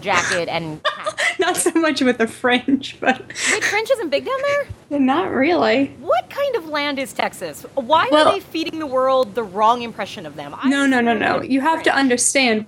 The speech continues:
Speaker 2: we're a little, a little, um, blue sea in a giant red state.
Speaker 1: Uh,
Speaker 2: Um,
Speaker 1: because you're from the hip-, now you're living in the hipster city of Texas.
Speaker 2: We're, we're living in Austin, the, um,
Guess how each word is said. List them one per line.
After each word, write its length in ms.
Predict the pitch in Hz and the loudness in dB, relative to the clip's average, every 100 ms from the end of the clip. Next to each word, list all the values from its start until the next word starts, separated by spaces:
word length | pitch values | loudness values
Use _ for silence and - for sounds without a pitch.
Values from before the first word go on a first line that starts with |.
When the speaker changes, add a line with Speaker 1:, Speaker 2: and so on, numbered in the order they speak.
| - | 0
Speaker 2:
we're 220 | 240 247 254 | 0 0 0
a 180 | 269 | 2
little, 400 | 254 262 262 233 - | 2 4 2 0 0
a 80 | 240 | 2
little, 400 | 254 285 269 262 | 4 4 2 2
um, 300 | 240 233 226 | 2 2 4
blue 300 | 240 254 254 | 2 2 2
sea 320 | - 262 233 | 2 2 2
in 80 | 214 | 2
a 80 | 208 | 2
giant 760 | 208 240 262 277 277 277 277 294 | 0 0 2 4 4 2 2 2
red 380 | 247 254 220 | 2 2 2
state. 680 | 220 - - - 226 240 311 - - - - - | -2 -4 -2 2 2 2 0 -4 -12 -20 -20 -8
Speaker 1:
Uh, 280 | 240 240 247 | -4 -2 0
Speaker 2:
Um, 400 | 233 226 226 254 | 2 4 2 0
Speaker 1:
because 260 | - - | -4 -6
you're 140 | 254 277 | -6 -6
from 140 | 285 | -6
the 80 | 208 | -8
hip-, 240 | 160 254 | -8 -8
now 240 | 220 240 247 | -2 0 2
you're 180 | 240 220 | 0 -6
living 240 | 202 185 | -6 -6
in 80 | 180 | -6
the 60 | |
hipster 360 | 117 - - 151 | -6 -8 -10 -12
city 260 | 131 143 123 | -12 -12 -12
of 100 | - | -12
Texas. 240 | - - | -10 0
Speaker 2:
We're, 420 | 262 294 330 339 233 | 2 4 4 4 4
we're 180 | 269 285 | 2 4
living 300 | 302 277 277 | 4 4 4
in 260 | 262 - - _ 233 | 4 2 -4 _ 0
Austin, 640 | 240 247 - 226 214 214 | 2 2 2 0 2 0
the, 180 | 220 214 | 0 0
um, 400 | 262 240 233 | 2 2 0